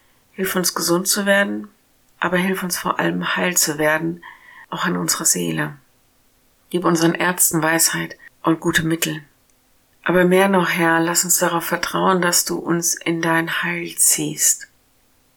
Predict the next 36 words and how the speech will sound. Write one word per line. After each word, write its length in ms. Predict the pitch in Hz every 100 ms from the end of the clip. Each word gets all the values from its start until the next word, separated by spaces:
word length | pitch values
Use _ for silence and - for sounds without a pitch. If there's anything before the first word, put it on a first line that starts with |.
| _ _ _ _ _ _ _
Wir 100 | -
bitten 240 | 185 190 180
dich 160 | 175
heute 240 | 180 180 185
für 180 | -
alle 140 | - 190
Menschen, 360 | 185 185 -
die 80 | 170
in 100 | 165
irgendeiner 580 | - 185 180 - 175 165
Weise 360 | 165 196 190 165
im 100 | 165
medizinischen 840 | 160 160 - 196 202 - 175 175 - - - - -
oder 240 | - 175 160
pflegerischen 880 | - 175 180 175 175 - 170 165 165
Bereich 560 | 165 160 160 160 -
arbeiten, 640 | - 170 175 175 175 170 - - - - - - _ _ _
dass 140 | - -
sie 100 | 190
Mittel 300 | 196 - 175
und 180 | 160 160
Wege 280 | 190 214
finden, 760 | - - 180 175 175 170 170 175
Menschen 380 | 175 170 180 180
helfen 460 | 160 165 196 - 196
zu 160 | -
können, 400 | - 196 196 196 _ _ - - - - _ _ _
dass 140 | - -
sie 80 |
Geduld 440 | 165 160 165 202 190
und 120 | 160
Kraft 460 | - 185 208 - 190
haben 280 | 170 165
für 160 | 160 -
ihre 240 | 165 156
Arbeit 500 | - 175 185 185 180